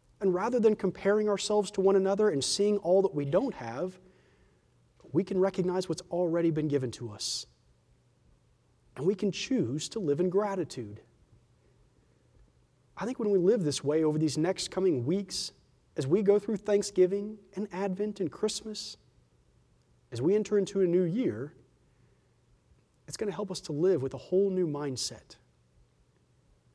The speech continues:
It's gonna help us to experience these holidays in a different way. That in spite of the hardships and the difficulties we might face,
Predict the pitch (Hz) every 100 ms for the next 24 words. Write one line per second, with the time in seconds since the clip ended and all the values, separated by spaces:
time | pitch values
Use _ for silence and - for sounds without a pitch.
0 | - 175 254 277 240 226 - 208 - 220
1 | 214 - 190 - 196 196 190 190 - 160
2 | 147 185 202 180 180 123 98 - _ _
3 | _ _ _ _ _ _ _ _ _ 180
4 | 202 - - 202 262 277 226 - 233 220
5 | - - 202 143 208 214 226 226 214 175
6 | 170 160 160 - 196 233 220 -